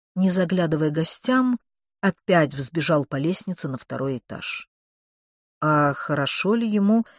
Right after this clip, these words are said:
это гонять после операции-то?» негромко заметил кто-то из гостей. За столом наступила пауза, некоторое участливое замешательство.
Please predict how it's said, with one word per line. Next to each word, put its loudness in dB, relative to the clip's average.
это -2
гонять 0
после -2
операции-то?» -4
негромко 0
заметил -2
кто-то -10
из -8
гостей. -12
За 2
столом 4
наступила 0
пауза, 0
некоторое 4
участливое -2
замешательство. -6